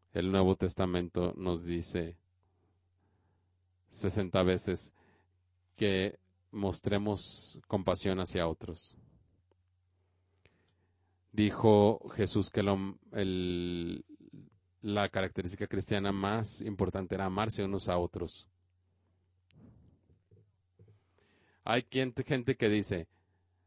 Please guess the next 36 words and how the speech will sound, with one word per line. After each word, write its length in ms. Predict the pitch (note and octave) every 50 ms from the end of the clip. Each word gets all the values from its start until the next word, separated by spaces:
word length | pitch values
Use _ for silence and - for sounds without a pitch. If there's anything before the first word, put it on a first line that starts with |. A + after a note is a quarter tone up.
| _ _ -
"Yo 460 | - A2 G#2+ A#2+ C3 C#3 D3 - - _ _ _ _ _ _ _ _ _ -
amo 260 | - C3+ C#3+ D#3+ E3+
a 60 | E3
Jesús, 320 | D3+ D3 B2 - A#2 G2 -
pero 260 | - A2+ G#2+ A2 A2+
no, 420 | A2+ A#2+ B2+ C3+ C#3+ D3 D3+ D#3
no 120 | D3+ D3 D3+
me 100 | D3+ D3
gusta 280 | D3 D3 C#3 - -
ir 60 | C#3+ D3
a 40 |
la 100 | C#3 B2+
iglesia. 340 | A2+ G#2+ G2+ F#2+ F2 - G2 G2
Yo 140 | G#2 A#2+
puedo 280 | - - D3+ D3 D3 C#3
seguir 380 | - C3 A2+ A2 A2+ A#2 A#2 A#2+
solo 580 | B2 - - - - B2+ A2 G2+ F#2 F2+ F2 -
a 80 | F#2 F2+
Jesús". 520 | - - F2 - - F2 - - - _ _ _ _ _ _ _ _ _ _ _ _ _ _ _ _ _ _ _ _ _ _ _ _ - _ _ _ -
Si 160 | - - C3
estás 240 | B2+ - E3+ D#3+ D3+
siguiendo 300 | F3+ D#3+ E3+ E3+ E3+ F3
a 40 |
Jesús 340 | - D#3+ C#3+ - D3 C#3 -
tú 120 | - D3 C3+
solo, 400 | - C#3+ C3 B2 A#2+ B2+ B2+ - _ _ _ _ _ _ _ _ _ _ _ _ _ _ _ -
no 180 | A#2 A2 B2+
estás 200 | C#3+ C#3 D3+ C3+
siguiendo 260 | B2 C3 C3 B2+ B2+
a 40 | B2+
Jesús, 360 | B2 C3+ A#2+ C3+ C3+ B2+ -
te 80 | - A#2
estás 240 | G#2+ - C3+ B2+ A2+
siguiendo 340 | - B2 B2 B2 A#2+ A#2 A2+
a 60 | A2
ti. 260 | - - A2 G2